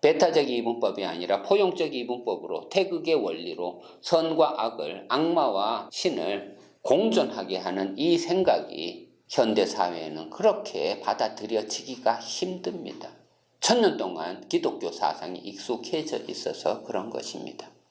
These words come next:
또 니체의 글을 한번 인용해 보겠습니다. "그렇게 되면 몰락하고 있는 자는 그 자신이 저편으로 건너가고 있는 자임을 깨닫고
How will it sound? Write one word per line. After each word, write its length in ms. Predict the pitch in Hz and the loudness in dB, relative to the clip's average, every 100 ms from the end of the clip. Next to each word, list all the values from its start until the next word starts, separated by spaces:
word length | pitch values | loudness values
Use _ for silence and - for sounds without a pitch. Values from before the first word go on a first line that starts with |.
| _ _ - | _ _ 2
또 100 | 156 | 4
니체의 600 | 117 120 117 107 95 101 | 6 2 0 -2 -2 -2
글을 240 | 104 90 | -4 -4
한번 280 | 87 82 82 | -4 -8 -8
인용해 460 | 78 76 73 78 71 | -8 -8 -8 -10 -8
보겠습니다. 720 | 50 67 69 71 67 - - - _ _ - | -6 -6 -6 -8 -10 -12 -16 -20 _ _ 4
"그렇게 400 | 151 120 117 107 | 4 6 4 4
되면 600 | 110 110 92 92 95 82 | 4 4 2 2 0 2
몰락하고 640 | 101 123 127 123 95 104 | 4 4 2 0 -4 -2
있는 320 | 87 85 87 | -4 -6 -6
자는 400 | 87 76 78 85 | -6 -6 -6 -8
그 220 | 92 92 | 0 0
자신이 520 | 82 78 - 87 82 | 2 -2 -2 -6 -6
저편으로 1160 | 80 73 73 76 76 73 - 127 110 101 98 101 | -4 0 2 4 2 0 0 0 2 4 2 2
건너가고 680 | 92 80 78 73 60 - 73 | -4 -4 -6 -4 -4 -2 -4
있는 280 | 69 67 76 | -4 -6 -6
자임을 540 | - 69 64 78 123 | -2 -2 -2 -6 -4
깨닫고 480 | - - - - - | -4 -2 -2 -4 -10